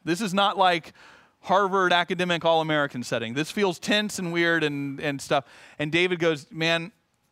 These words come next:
he goes, "we can't do any work here. We can't, we can't get anything done.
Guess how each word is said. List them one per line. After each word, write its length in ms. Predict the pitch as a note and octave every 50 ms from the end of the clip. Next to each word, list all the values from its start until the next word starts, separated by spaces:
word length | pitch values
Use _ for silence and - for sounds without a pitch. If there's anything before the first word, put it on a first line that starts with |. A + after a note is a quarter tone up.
| _ _ -
he 80 | D#3 E3
goes, 180 | F3 E3 D3+
"we 140 | F3+ F3 E3+
can't 200 | - F#3 F3+ E3+
do 100 | D3 C#3+
any 80 | C#3+ C3+
work 220 | C3 B2+ B2 -
here. 220 | - B2+ B2 A#2 - _ _ -
We 80 | D3
can't, 240 | C#3+ E3+ D#3+ D3+ D3
we 60 | D3
can't 180 | - F3 D#3+ C#3+
get 80 | D#3
anything 300 | D3 D3 C#3+ C#3+ D3+ C#3
done. 280 | C3 C3+ B2+ B2 A#2